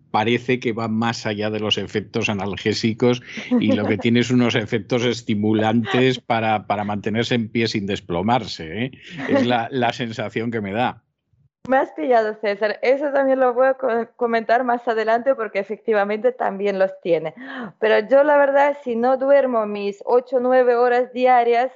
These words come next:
Speaker 2: mm, suelo tener dolor de cabeza, si no al día siguiente, pues al, al próximo día. Entonces, eh, como he salido muchísimo y he dormido poquísimo, yo siempre sufro de dolor de cabeza por el cansancio.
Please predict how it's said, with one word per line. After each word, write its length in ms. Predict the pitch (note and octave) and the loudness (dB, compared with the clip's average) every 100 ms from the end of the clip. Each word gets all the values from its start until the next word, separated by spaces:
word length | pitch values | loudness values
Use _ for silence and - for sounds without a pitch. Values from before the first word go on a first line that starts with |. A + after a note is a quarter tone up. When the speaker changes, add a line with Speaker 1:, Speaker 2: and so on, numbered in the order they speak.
| - | -10
Speaker 2:
mm, 520 | G#3+ G#3 G3 G3+ G#3 | -8 -6 -4 -6 -10
suelo 440 | _ A3+ A#3+ B3 | _ 0 4 4
tener 360 | B3 A#3 A#3+ A#3 | 2 2 0 0
dolor 340 | A3+ G#3 A3 | 0 2 0
de 100 | G#3+ | -2
cabeza, 640 | G#3+ G3 G3+ A3+ A3+ A3+ G#3+ | 0 0 2 0 0 0 0
si 160 | - | -6
no 120 | G3+ | -4
al 100 | G#3+ | -2
día 180 | A3 A3+ | 0 0
siguiente, 480 | A3 A3 G#3+ A3+ C4 | 0 -4 -2 0 -2
pues 500 | - F#3+ F3 F3 F3 - | 0 4 6 4 2 -2
al, 460 | F3 E3+ E3 E3 E3 B3+ C4+ B3 | 0 2 2 0 -6 -16 -14 -8
al 180 | F3 F3 | -2 0
próximo 560 | G3 B3 A#3+ - F#3 D#3+ | 2 2 2 -6 -6 -6
día. 300 | D#3 C#3 D3 G#3+ A#3+ A3 - | -6 -8 -8 -10 -12 -10 -4
Entonces, 580 | G#3+ A3 B3+ C4 C4 - - - | -2 2 4 4 2 -2 -18 -10
eh, 440 | G#3+ A3 A3 G#3 - _ B3+ | -2 0 0 -2 -8 _ -6
como 240 | C4 B3 | -2 2
he 80 | B3+ | 2
salido 380 | C4+ C#4+ C#4+ C#4+ | 2 0 2 0
muchísimo 640 | C4+ - - D4+ - B3 G#3+ | -2 -6 -4 -4 -2 0 0
y 140 | A3 | 2
he 60 | G#3 | 2
dormido 380 | G#3+ A#3+ B3+ B3+ | 4 4 4 2
poquísimo, 600 | B3+ B3+ C#4 - C4 B3+ | -2 -2 -6 -4 0 2
yo 160 | A3+ A#3 | 2 0
siempre 680 | - A#3+ A#3 A#3 A3+ G#3+ | 2 2 4 2 2 0
sufro 320 | G#3 A3+ A3+ G#3+ | -2 -4 0 0
de 80 | |
dolor 380 | G#3 G3+ G3+ G#3+ | 2 4 4 2
de 100 | G3+ | -4
cabeza 420 | G3 G3 G#3+ B3+ | 0 0 0 -2
por 160 | B3 G3+ | -2 0
el 120 | F3+ | 0
cansancio. 880 | F3 E3+ E3 F#3 E3+ D#3+ - D3+ C#3 | -2 -2 -2 -4 -4 -6 -6 -2 -2